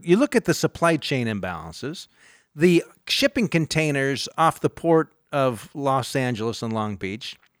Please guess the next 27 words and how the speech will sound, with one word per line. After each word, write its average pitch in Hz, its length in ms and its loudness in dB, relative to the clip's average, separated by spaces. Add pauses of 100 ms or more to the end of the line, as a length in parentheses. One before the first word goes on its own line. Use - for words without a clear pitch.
(760)
where 180 220 4
it's 202 220 2
multiple 226 600 6
issues, 120 560 -2 (140)
right? 208 180 2
So 202 140 2
this, 180 180 4
sup-, - 320 -2 (880)
when 165 120 -2
you 233 120 2 (200)
put 226 140 4
everything 214 300 4
on 175 100 4
pause, 175 760 0 (760)
send 202 280 4
everyone 185 240 6
unemployment 220 580 2
checks 135 320 0
and 113 80 -10
stuff, 123 340 -4 (360)
now 208 560 4 (760)
they 180 160 6
don't 240 140 6
have 156 320 2
the 120 100 -4
truck - 440 0
drivers 240 760 0